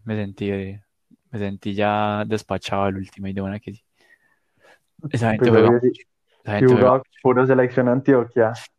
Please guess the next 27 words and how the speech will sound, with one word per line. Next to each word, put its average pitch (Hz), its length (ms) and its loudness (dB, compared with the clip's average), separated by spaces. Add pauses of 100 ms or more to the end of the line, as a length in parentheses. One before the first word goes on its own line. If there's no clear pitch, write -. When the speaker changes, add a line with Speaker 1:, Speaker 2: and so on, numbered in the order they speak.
(120)
Speaker 1:
uy, 110 100 -2
esa 107 140 -2
gente 107 200 -6
jugaba 101 240 -2
demasiado, 98 440 -6
no, 113 440 -2
eso 107 120 -8
es - 140 -8
un 117 220 -2
coraje. 120 640 0 (640)
Que 123 80 -2
hay 117 100 2
un 131 80 -4
marica 143 580 -6 (440)
que 120 100 -6
era, 120 320 -2 (540)
pues, 123 160 -2
nada, 113 160 -4
ese 117 100 -6
man 131 260 -4 (100)
no 117 180 -4
es 110 80 -2
alto, 104 560 -4 (1000)
pero 113 180 2
tiene 123 180 -2
un 151 80 -4
agarre, 104 720 -4